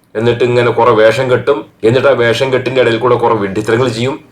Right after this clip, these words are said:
അതിന്റെ ഇടയിൽ കുറെ സംഘികളെ അടിച്ച് പഞ്ഞാക്കും. പിന്നെ കുറെ തരുണി മണികൾ കണ്ടില്ലേ, ഇങ്ങനെ പൂ വിതറാണ്. അങ്ങനെ പൂ വിതറുമ്പോ ഇങ്ങനെ നടന്ന് സുഖിക്കുക. പിന്നെ ഒരു പഴഞ്ചൊല്ല് പറയാനുണ്ട്, "ഓടും കുതിര, ചാടും കുതിര, വെള്ളം കണ്ടാൽ നിൽക്കും കുതിര." അതുപോലെയാണ്. എങ്ങോട്ട് ഓടിയാലും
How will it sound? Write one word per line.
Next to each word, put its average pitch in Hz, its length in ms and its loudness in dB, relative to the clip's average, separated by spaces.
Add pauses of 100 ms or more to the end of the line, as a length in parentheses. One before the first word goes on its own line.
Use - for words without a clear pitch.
(120)
അതിന്റെ 143 260 2
ഇടയിൽ 131 180 0
കുറെ 127 320 2
സംഘികളെ 120 540 0
അടിച്ച് 113 320 -2
പഞ്ഞാക്കും. 117 800 -2 (340)
പിന്നെ 165 360 2 (200)
കുറെ 123 420 2
തരുണി 135 400 0
മണികൾ 123 320 0
കണ്ടില്ലേ, 107 320 0
ഇങ്ങനെ 117 600 0
പൂ 127 300 -2
വിതറാണ്. 110 380 2
അങ്ങനെ 117 180 -2
പൂ 139 220 -2
വിതറുമ്പോ 120 380 2
ഇങ്ങനെ 117 400 0
നടന്ന് 110 380 0
സുഖിക്കുക. 110 540 -2 (440)
പിന്നെ 156 360 2 (400)
ഒരു 117 100 -2
പഴഞ്ചൊല്ല് 127 480 0
പറയാനുണ്ട്, 127 520 2 (960)
"ഓടും 139 320 4
കുതിര, 143 300 4
ചാടും 131 440 2
കുതിര, 127 200 4
വെള്ളം 127 500 4
കണ്ടാൽ 120 280 0
നിൽക്കും 117 300 -2
കുതിര." 95 200 0
അതുപോലെയാണ്. 113 560 2
എങ്ങോട്ട് 139 600 0
ഓടിയാലും 131 520 2